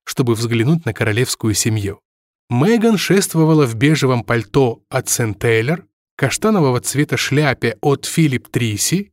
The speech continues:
и замшевых сапогах от Стюарт Вейтсман.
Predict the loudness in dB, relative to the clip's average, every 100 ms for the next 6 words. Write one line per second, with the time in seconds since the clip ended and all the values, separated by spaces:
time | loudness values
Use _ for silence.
0 | _ 0 0 2 2 0 0 -2 -2 -4
1 | -2 0 -2 -2 -4 -4 -2 -4 0 2
2 | 0 -2 0 2 0 -6 -8 -14